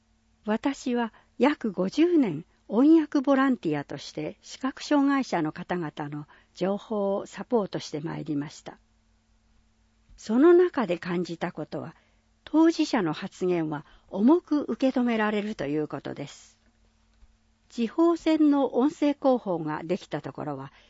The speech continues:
市商協とボランティアが一緒に選管に要望したからでした。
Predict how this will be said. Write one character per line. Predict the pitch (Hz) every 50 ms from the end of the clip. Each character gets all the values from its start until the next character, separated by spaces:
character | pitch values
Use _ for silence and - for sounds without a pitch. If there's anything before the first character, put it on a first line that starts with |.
| _ _
市 | - - 220 196
商 | - - 320 311 302 294
協 | - - - 185 165 151
と | - - 151 147
ボ | 156 170
ラ | 185 220 240
ン | 254 240
テ | - - 170
ィ | 151
ア | 147
が | 135 131 135 - - _ _ _ _ _ _
一 | 202 196 190
緒 | - - - 311 302 302
に | 302 285 240 -
選 | - - 214 233 269
管 | 277 - 294 285 277 277 277
に | 269 277 - -
要 | - 226 226 240 254 247
望 | - 277 269 254
し | - -
た | 247 220
か | - 220 190
ら | 147 120
で | - 120
し | - - -
た。 | - - -